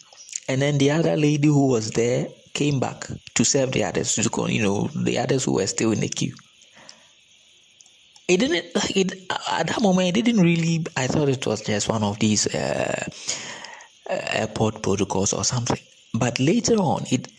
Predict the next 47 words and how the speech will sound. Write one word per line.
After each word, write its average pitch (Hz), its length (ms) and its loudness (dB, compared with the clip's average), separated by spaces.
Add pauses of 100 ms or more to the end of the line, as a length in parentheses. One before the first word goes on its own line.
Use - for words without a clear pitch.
it 127 180 -2
just 190 280 0
dawned 131 220 2
on 117 140 0
me 127 160 0
that - 240 -2
I - 40 -2
had 202 300 -2
met 127 240 0
an 202 220 -2
angel. - 500 0 (720)
I - 40 0
had - 180 -4
met 127 180 0
an - 120 -6 (100)
angel. - 220 -10 (440)
Miracles 214 1000 2
are 135 180 2
real, 139 320 6
people. 151 400 0 (300)
Miracles 190 560 2
are 139 140 0
real. 170 240 0 (1120)
I 147 140 -2
want 196 300 2
you 180 80 4
to 151 140 0
believe 143 380 4
in 135 160 2
it. 143 120 -2 (200)
If 151 180 0
you 143 120 4
are 143 60 4
a 147 60 2
Christian, 170 560 0
a 160 100 -4
child 156 320 0
of 127 140 -2
God, 151 360 -2 (180)
this 165 220 2
month, 151 480 -2
look, 143 300 -2 (100)
as 143 220 -4
we 143 80 2
are 131 60 0
setting 147 440 0
off 131 300 -4